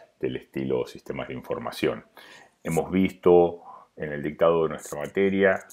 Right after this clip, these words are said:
en la cual nos concentramos en trabajar sobre el modelo de objetos, vemos que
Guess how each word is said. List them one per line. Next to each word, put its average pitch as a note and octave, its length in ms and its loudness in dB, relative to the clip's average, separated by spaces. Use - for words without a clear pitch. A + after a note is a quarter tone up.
en C#2+ 160 -12
la C2+ 120 -8
cual D2+ 440 4
nos - 140 -10
concentramos D#2+ 1000 4
en C2 540 -14
trabajar D#2+ 400 -2
sobre D2+ 200 -4
el C#2+ 60 -10
modelo D#2 280 0
de E2 60 2
objetos, F#2+ 640 -2
vemos F2 340 2
que D#2+ 360 -2